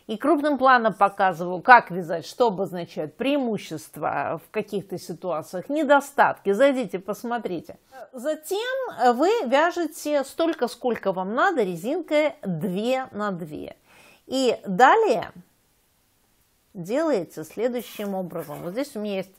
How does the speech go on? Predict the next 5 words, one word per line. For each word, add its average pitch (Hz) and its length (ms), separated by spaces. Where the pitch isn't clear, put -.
схема, 208 480
я 175 220
зарисовала. 190 920
Давайте 180 400
раппорт 190 380